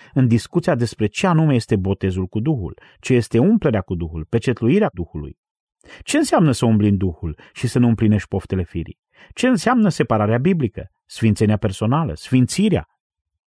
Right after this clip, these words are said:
Nu mai este interes pentru așa ceva. Oriunde este Duhul Sfânt, acolo este smerenie.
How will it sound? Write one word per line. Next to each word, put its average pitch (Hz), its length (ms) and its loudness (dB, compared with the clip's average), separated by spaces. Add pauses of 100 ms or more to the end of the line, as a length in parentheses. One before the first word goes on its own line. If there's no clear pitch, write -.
(100)
Nu 247 200 4
mai 294 180 2
este 156 180 0
interes 113 340 2
pentru 104 220 -4
așa - 160 -6
ceva. 80 360 -10 (880)
Oriunde 277 360 4
este 131 220 2
Duhul 113 240 0
Sfânt, 131 320 -2
acolo 104 300 0
este 98 220 -4
smerenie. 85 600 -8